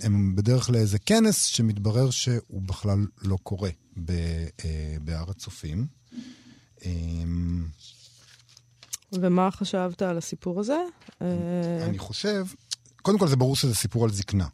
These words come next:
Speaker 2: אוקיי.
Speaker 1: ולא סתם זקנה, אלא מין ז-, זקנה שבעה כזו, זקנה של אקדמאים שגרים בשכונות מבוססות, והעולם שלהם נורא מוגן, ומנותק מאוד מהקשיים של העולם האמיתי.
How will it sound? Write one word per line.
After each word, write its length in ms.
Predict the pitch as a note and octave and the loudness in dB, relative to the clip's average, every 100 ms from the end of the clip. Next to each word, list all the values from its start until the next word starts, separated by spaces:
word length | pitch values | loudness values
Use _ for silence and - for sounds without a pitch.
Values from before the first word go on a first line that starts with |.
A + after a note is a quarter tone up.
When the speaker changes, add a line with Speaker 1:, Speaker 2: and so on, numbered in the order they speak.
| _ | _
Speaker 2:
אוקיי. 360 | F#3 F#3 F3 F3+ D3 | -14 -10 -6 -4 2
Speaker 1:
ולא 120 | D3+ | 2
סתם 180 | - D#3 | 4 4
זקנה, 300 | A#2 A#2 B2+ | 4 2 4
אלא 100 | G#2 | 6
מין 140 | A2+ | 4
ז-, 140 | G#2+ F#2 _ A#2 | 4 -2 _ -6
זקנה 640 | G2+ G#2 A#2 A#2 A#2+ A#2+ | -2 0 2 4 4 2
שבעה 360 | - G#2+ A2+ C#3+ | 2 2 2 2
כזו, 360 | F3+ E3+ G3 | 0 2 2
זקנה 480 | E3+ F#2+ G#2 A#2 A#2+ | 0 -4 -4 2 2
של 160 | B2+ A#2+ | 2 0
אקדמאים 640 | - A#2 G#2+ G#2 B2 D3 | 0 2 4 6 6 4
שגרים 340 | - A2 A2 | 2 2 4
בשכונות 380 | A2+ - G#2+ A2 | 4 4 2 4
מבוססות, 640 | B2+ G#2 G2+ G2 - B2+ G#2 | 2 0 -4 -4 0 0 0
והעולם 340 | F#2+ F#2 A2+ | -2 0 2
שלהם 240 | B2 B2 G2+ | 2 2 4
נורא 180 | G2 A2+ | 4 4
מוגן, 560 | A#2 G2 G#2+ A#2 D#3+ F#3+ F3+ - - - - - | 4 4 2 6 6 6 2 -10 -20 -20 -8 0
ומנותק 480 | G#2+ A2 - C#3+ C#3+ | 4 4 4 2 4
מאוד 180 | A#2+ | 4
מהקשיים 500 | A2+ G#2 - A2 A#2 | 4 2 2 2 4
של 180 | B2+ A2+ | 2 2
העולם 360 | G2 G2 A2+ B2+ | 2 2 4 4
האמיתי. 600 | A2+ G2+ - A#2 B2+ | 4 0 -2 0 2